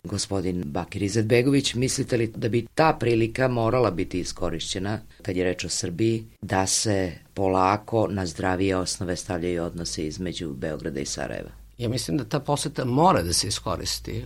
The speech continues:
Speaker 2: u te svrhe, a mislim da je dobro podsjetiti, kad već govorimo o toj poseti, da je jedan od prvih poteza Milorada Dodika, koji danas vodi Republiku Srpsku, a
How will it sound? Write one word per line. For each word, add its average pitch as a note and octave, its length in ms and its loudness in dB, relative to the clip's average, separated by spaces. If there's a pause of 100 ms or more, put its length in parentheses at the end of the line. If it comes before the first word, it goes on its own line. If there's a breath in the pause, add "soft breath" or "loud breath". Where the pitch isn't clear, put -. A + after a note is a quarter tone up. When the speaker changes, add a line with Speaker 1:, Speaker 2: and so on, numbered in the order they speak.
(120)
Speaker 2:
u A2 80 -4
te A2 140 -2
svrhe, C#3 440 -2
a E3 200 4
mislim D3 360 2
da C3+ 80 0
je C3 40 2
dobro C3+ 320 0
podsjetiti, A2 880 -2 (180 loud breath)
kad G#2+ 140 -2
već A2+ 280 -2
govorimo A2 520 -2
o F#2 60 -4
toj G#2+ 200 -4
poseti, C#3 640 0 (120)
da - 120 -2
je A#2+ 200 2
jedan F#3+ 240 4
od G3 100 0
prvih G3 280 0
poteza G2 760 0 (100)
Milorada C3 460 0
Dodika, D3 580 0
koji G#2+ 160 -4
danas G#2+ 360 0
vodi A#2 220 0
Republiku G#2+ 500 -4
Srpsku, - 460 -2
a F2 60 4